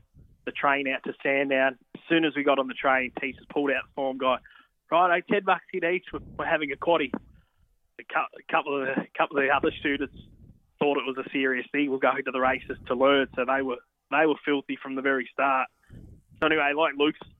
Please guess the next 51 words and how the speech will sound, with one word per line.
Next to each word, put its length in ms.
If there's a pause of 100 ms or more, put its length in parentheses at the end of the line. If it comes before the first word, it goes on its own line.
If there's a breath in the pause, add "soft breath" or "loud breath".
(140)
story 340
that 100
he 80
was 160
saying 240
when 120
he 80
was 140
at 120 (240)
the 80
Cox 320
Plate 180
with 180
Winks, 300 (440)
couldn't 260
back 240
a 60
winner 280 (600)
early 320
in 80
the 80
day, 380 (720)
and 100
then 140
out 220 (120)
the 60
last 400
race 280 (280)
landed 380
a 60
winner, 380 (200)
got 180
some 140
cash 320
back, 240
and 80
I 40
thought, 260 (680)
the 120
Echuca 340
Trots 320
were 80
on, 200
and 80
that's 200
where 140
I 80
grew 200
up 160 (220)
that 220
night. 260